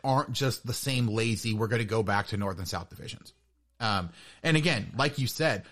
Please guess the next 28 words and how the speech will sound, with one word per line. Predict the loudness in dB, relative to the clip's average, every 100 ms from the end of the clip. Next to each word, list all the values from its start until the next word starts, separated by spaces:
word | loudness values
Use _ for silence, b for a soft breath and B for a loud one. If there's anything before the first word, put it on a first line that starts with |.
| b
North | 6 6
and | 6
South | 4 4
divisions | 4 4 4 4
don't | 4 6
even | 6 6
actually | 4 2 4
<laughs> | 6
make | 4
sense | 0 -2 -2 -2
with | -4
this | -6
conference | -2 -2 0 0
anymore | -2 -6 -10 -8
because | -6 0 0
of | 0
how | 0 0
geographically | 0 0 0 -2 -2 -6
spread | -2 0 2
out | 2
it | 2
is. | -6 -14 b b b b 2
There's | 6
not | 8 8 6
a |
good | 4 2 0
grouping | 4 4 4 2 -2
of, | -2 0 0 -4 -10